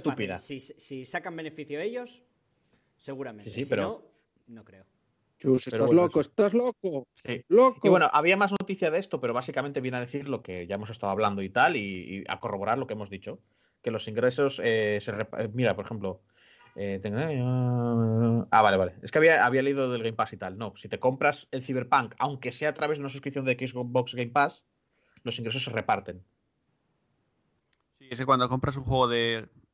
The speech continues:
Speaker 4: si tú tienes Game Pass, por lo general tienes descuento en, en varios juegos.
Speaker 1: Creo que tienes descuento siempre, ¿eh? Porque siempre que miro un juego,
Speaker 4: No,
Speaker 1: me pone
Speaker 4: pues
Speaker 1: tal precio y al lado, menos no sé cuánto, con el Game
Speaker 4: Sí,
Speaker 1: Pass.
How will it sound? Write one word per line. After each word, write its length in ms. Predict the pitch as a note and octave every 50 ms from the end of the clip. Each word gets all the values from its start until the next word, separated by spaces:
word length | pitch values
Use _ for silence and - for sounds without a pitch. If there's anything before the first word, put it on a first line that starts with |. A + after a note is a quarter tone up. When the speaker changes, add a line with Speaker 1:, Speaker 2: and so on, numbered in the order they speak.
| _ _ -
Speaker 4:
si 120 | - A2+
tú 120 | G#2 A#2 A2+
tienes 280 | B2+ C3 C3 B2+ B2
Game 160 | B2+ C3+ C3+ A#2+
Pass, 340 | - G#2+ A2+ - - _ _ _ _ _ _ _ _ _ _ _
por 120 | - G#2+ G#2
lo 80 | G#2
general 480 | - G2+ F#2+ A2 G2+ G#2 A2 A#2 A#2 A#2
tienes 300 | - A#2+ A#2 B2 B2 B2
descuento 800 | A#2 A2 - - - - A2+ A2+ A2+ A2+ - - A#2+ A#2 A2 G#2
en, 260 | G2 F#2 F#2 F#2 - -
en 140 | F#2+ F#2+ F#2+
varios 220 | G2 G2 G2 -
juegos. 420 | - G#2+ F#2 E2 D#2+ - - - - _
Speaker 1:
Creo 180 | - C3 F3+
que 80 | A3 G3+
tienes 180 | - D#3+ F#3
descuento 320 | F#3 D#3 - D#3 - - F#3
siempre, 440 | - - G#2+ A2+ C3 B2+ - D2+ A#2+
¿eh? 60 | F3+
Porque 320 | - - A2+ G#2 - G#2+
siempre 300 | - - C3 B2+ F#3 F#3+
que 80 | - F#3+
miro 180 | F3 D#3+ D3
un 100 | C3+ G#2+
juego, 380 | - B2+ B2+ D3+ G3 C4+ - - _ _ _ _
Speaker 4:
No, 220 | - A#2 A#2 A#2+ A#2+
Speaker 1:
me 80 | B2+
pone 440 | B2+ C3 B2+ A#2+ B2 A2+ A2 A2 G#2+ -
Speaker 4:
pues 100 | _ _ _ _ _ -
Speaker 1:
tal 140 | D#3 D#3
precio 280 | - G3 G#3+ G#3 B3+ A#3+
y 60 | G3 C#3+
al 140 | B2 B2
lado, 400 | C3 D3 E3+ G3+ B3 C4 - - -
menos 240 | C3 C3 B2 B2 C3
no 80 | C3
sé 80 | - B2+
cuánto, 360 | B2+ D3 F3+ - A3 - -
con 140 | - C#3 B2
el 60 | A#2 A2
Game 100 | A#2+ A2
Speaker 4:
Sí, 100 | B2+ B2
Speaker 1:
Pass. 240 | A#2+ A2 - -